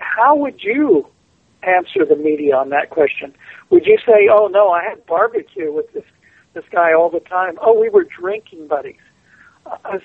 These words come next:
soon as any individual like this is identified,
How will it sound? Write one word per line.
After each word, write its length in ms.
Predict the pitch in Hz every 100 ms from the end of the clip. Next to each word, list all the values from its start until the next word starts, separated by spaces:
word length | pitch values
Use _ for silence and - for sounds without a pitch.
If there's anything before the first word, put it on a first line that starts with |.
| -
soon 220 | 247 302
as 120 | 262 202
any 340 | 208 214 196
individual 640 | 190 185 180 180 180 165 151
like 280 | 160 156
this 120 | 170 -
is 120 | 160 151
identified, 800 | 135 170 190 - 160 139 123